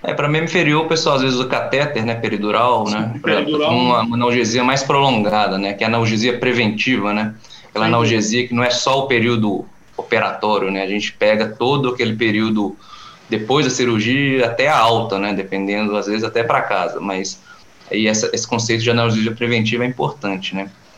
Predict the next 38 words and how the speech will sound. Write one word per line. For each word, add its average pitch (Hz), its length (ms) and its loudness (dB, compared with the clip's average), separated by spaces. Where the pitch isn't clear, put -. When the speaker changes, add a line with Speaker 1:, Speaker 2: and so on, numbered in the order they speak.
Speaker 1:
é 104 80 -4
um, 110 260 0
um, 107 400 0
um 117 60 -4
mecanismo 117 520 2
pra 135 120 0
prevenir 135 560 2
o 135 80 0
uso 147 260 0
de 135 300 0
opioide 120 460 0
excessivamente, 117 840 -2
né? 104 200 -6
Speaker 2:
Exato. 143 340 -6
Speaker 1:
Então, - 280 -6
Speaker 2:
Você 233 120 -2
sabe 233 300 0
que 233 120 2
a 220 60 6
Speaker 1:
você 214 140 4
tá 202 100 2
Speaker 2:
analgesia 208 720 2
preemptiva 214 840 0
eu 220 80 2
nunca 262 300 0
fiz, - 680 -2
Ibrahim, 175 380 2
Speaker 1:
Uhum. 175 60 4
Speaker 2:
assim, 175 200 0
na 196 200 2
cirurgia 190 480 2
da 180 100 4
mão, 160 220 0
mas 208 200 2
tem 302 80 0
uma 262 200 2
coisa 233 220 0
interessante, 190 840 2